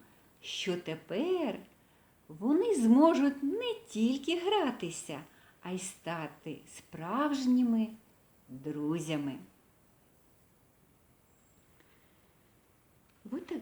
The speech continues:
ось така дуже повчальна казочка. І ви, любі малятка, хто вам подобається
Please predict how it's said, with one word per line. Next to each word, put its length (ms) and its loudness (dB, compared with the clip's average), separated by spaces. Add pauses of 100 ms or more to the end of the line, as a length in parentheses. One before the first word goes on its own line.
ось 220 -4
така 380 -6 (280)
дуже 420 0
повчальна 920 -4
казочка. 800 -12 (1000)
І 120 0
ви, 300 0 (180)
любі 320 -2
малятка, 720 -8 (4000)
хто 260 -6
вам 240 6
подобається 1160 2